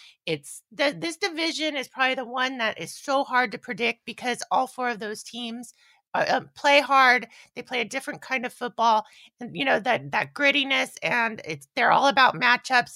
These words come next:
and that specific day, and every day is a new day for them. So, um, I, you know, I, yeah, I totally think they can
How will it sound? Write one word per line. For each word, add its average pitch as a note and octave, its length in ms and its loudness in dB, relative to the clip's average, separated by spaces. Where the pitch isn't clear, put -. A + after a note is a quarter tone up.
and A3 160 -8
that A#3 220 0
specific A#3+ 540 -10
day, A#3 320 -2
and D3+ 220 -4
every A#3+ 220 -4
day B3+ 160 -4
is F#3 100 -8
a G#3 40 -12
new A3+ 240 -10
day A#3 200 -4
for A#3+ 140 -10
them. A#3+ 260 -4
So, B3+ 340 0
um, A#3+ 320 -2
I, C#4+ 180 2
you D4 120 -6
know, C#4+ 80 4
I, C#4 140 6
yeah, B3 240 0
I G3+ 220 0
totally C#4 360 0
think A3+ 200 -10
they A#3+ 80 -6
can A#3 300 -10